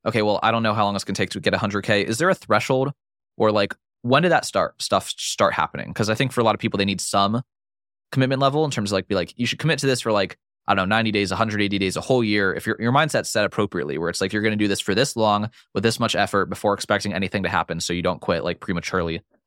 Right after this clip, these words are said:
But was there a sooner than you thought than level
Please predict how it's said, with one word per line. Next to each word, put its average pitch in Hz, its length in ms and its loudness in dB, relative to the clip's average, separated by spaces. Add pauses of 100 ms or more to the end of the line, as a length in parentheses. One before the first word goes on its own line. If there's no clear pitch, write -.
But 117 120 4
was 123 180 4
there 131 300 2
a 107 340 2 (540)
sooner 160 340 2
than 151 100 2
you 135 80 0
thought 120 540 4
than 110 220 -8 (180)
level 107 640 2